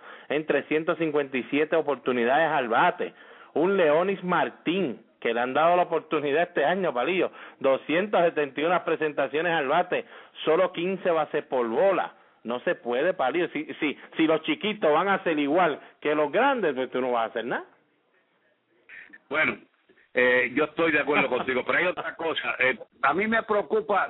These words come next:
Speaker 2: ya yo hablamos de todo, a mí me preocupa más el equipo mío, el de Boston. Porque el Dubrón, el Lester, el Lucky, el, el Dempster, <laughs> eh, nosotros tenemos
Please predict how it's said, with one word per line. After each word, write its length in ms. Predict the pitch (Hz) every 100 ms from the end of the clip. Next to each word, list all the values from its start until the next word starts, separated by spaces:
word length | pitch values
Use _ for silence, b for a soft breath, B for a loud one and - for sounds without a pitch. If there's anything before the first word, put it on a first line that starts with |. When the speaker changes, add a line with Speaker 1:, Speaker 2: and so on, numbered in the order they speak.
| 143
Speaker 2:
ya 160 | 175
yo 120 | 196 214
hablamos 440 | 202 208 202 185
de 80 | 160
todo, 320 | 131 147 127
a 40 | 135
mí 120 | 170
me 140 | 190
preocupa 500 | 180 170 160 175 160
más 220 | 151 156
el 80 | 147
equipo 320 | 120 139 139
mío, 200 | 123 117 117
el 60 |
de 100 | 113
Boston. 380 | 117 123 - 95 _ _ _ _ B B B 240 B B _ _ _
Porque 480 | 127 120 - 139 139 139
el 180 | 135 120
Dubrón, 760 | 135 120 131 156 165 160 156
el 240 | 131 123 120
Lester, 640 | 156 165 - - 143 135
el 180 | 127 120
Lucky, 680 | 127 151 160 - 147 135
el, 380 | 123 120 117 117
el 300 | 123 120 110
Dempster, 720 | 156 165 165 139 - 147 135 - -
<laughs> 540 | 139 110 - - - -
eh, 140 | 123
nosotros 420 | 135 143 180 208 -
tenemos 560 | 190 196 202 175 -